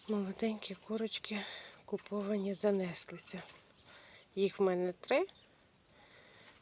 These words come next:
Голошийка, е, якась руденька і майстер грей, одненька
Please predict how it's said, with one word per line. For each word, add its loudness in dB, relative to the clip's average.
Голошийка, 4
е, 0
якась -6
руденька 2
і 4
майстер 4
грей, 2
одненька 0